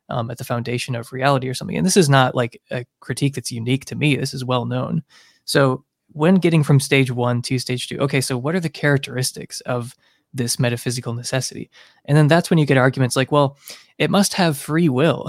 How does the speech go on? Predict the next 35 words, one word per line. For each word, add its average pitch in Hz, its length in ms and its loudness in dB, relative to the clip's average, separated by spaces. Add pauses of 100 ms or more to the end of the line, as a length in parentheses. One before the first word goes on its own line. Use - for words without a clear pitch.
(120)
<laughs> - 100 -18
you - 160 -4
know, 123 160 0
because 135 380 -2
it, 123 200 -6
uh, 117 280 -6
created 123 400 -4
something." 120 160 -4
Like, 139 140 0
it's - 140 -2
just - 300 -2 (100)
some - 220 -2
of 190 80 0
the 147 180 -4 (120)
craziest 156 560 -4
arguments 131 340 -2
you've 123 100 -4
ever 123 140 -6
heard, 123 160 -4
trying 139 240 -2
to 139 80 0
establish 131 400 0
that 127 100 -4
it 123 100 -6
has 123 220 -4
free - 260 -12
will, 160 420 0 (340)
that 123 140 0
it's, - 120 -8
like, 120 300 -8 (100)
uh, - 240 -12
omnibenevolent 131 880 -2
or 131 80 -2
something. 139 520 0
Like, 127 200 -4